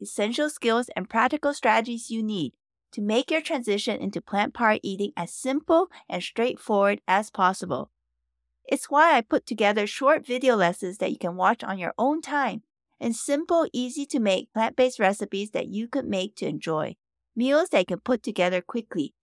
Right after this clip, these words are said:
especially at the end of a long day of work or caring for others. I've done the work so you don't need to.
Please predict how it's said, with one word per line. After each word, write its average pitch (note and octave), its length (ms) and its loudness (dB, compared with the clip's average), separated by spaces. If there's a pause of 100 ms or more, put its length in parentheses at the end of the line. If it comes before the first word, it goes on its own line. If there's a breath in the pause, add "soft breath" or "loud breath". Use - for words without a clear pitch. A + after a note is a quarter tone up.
(160)
especially D4 580 2
at G3 120 0
the - 120 -10
end A#3 200 4
of G#3 100 2
a F3+ 60 4
long G3+ 320 0
day G#3+ 220 0
of E3+ 160 -2
work G3+ 340 4
or E3+ 120 -4
caring G3 400 -4
for G#3+ 200 0
others. - 460 -2 (640)
I've C#4+ 280 6
done G#3+ 200 6
the F3 100 4
work F3 260 4
so F3+ 200 -2
you G#3 300 -2
don't C#4 220 2
need A3 260 -2
to. D#3 260 -6